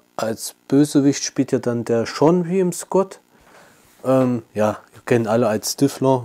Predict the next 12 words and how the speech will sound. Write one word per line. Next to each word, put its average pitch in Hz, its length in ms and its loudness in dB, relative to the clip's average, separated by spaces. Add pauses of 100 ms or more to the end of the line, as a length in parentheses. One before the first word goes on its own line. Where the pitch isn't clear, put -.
ja. 110 180 -6 (1160)
Ist - 80 -16
natürlich 110 260 -4
richtig 113 300 -2 (100)
cool. 127 260 2 (400)
Auch 123 120 0
seine 123 260 4
richtige 120 240 -4
Stammsynchro 156 640 0
hat 160 140 -2
er 165 80 0
hier. 160 260 0